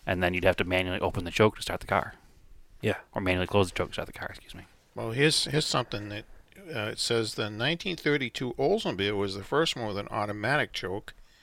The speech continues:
Speaker 3: all right, but that had the little thermostat in there. And then, uh, I'm trying to look and see if, oh, here it is. Let's see.
Speaker 2: So basically what, the other thing about carburetors
Speaker 3: Oh.
Speaker 2: too, what were you gonna say about the
Speaker 3: They,
Speaker 2: choke?
Speaker 3: they, they also used, uh, coolant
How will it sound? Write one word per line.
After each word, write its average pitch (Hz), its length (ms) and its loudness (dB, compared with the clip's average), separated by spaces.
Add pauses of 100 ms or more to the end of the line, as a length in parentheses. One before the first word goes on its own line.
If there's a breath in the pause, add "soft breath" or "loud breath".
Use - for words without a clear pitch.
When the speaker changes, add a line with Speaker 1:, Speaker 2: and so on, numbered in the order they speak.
(440)
Speaker 3:
all 110 160 -14
right, 113 240 -4
but - 180 -6
that 107 140 -2
had 113 160 -6
the 107 100 -4
little 104 200 -8
thermostat 110 640 -6
in 95 160 -10
there. 95 360 -8 (800)
And 101 240 -12
then, 113 460 -12
uh, 107 160 -14
I'm 107 80 -20
trying 123 220 -12
to 117 60 -6
look 101 260 -8
and 101 120 -14
see 107 300 -4
if, 101 120 -6 (200)
oh, 104 220 2 (180)
here 104 180 -12
it 90 60 -16
is. - 440 -14 (220)
Let's - 340 -18
see. - 400 -20 (520)
Speaker 2:
So - 140 8
basically 131 480 12
what, 110 260 12 (640)
the 120 80 12
other 160 140 12
thing 135 160 8
about 104 220 12
carburetors 98 400 12
Speaker 3:
Oh. - 40 -2
Speaker 2:
too, 104 400 8 (600)
what 104 120 -4
were 101 60 0
you 110 60 2
gonna 110 100 2
say - 120 2
about 104 180 4
the - 80 8
Speaker 3:
They, 143 60 12
Speaker 2:
choke? 113 120 8
Speaker 3:
they, 131 260 12
they 131 380 6
also 143 340 8
used, 120 520 2
uh, 107 280 8
coolant 139 400 6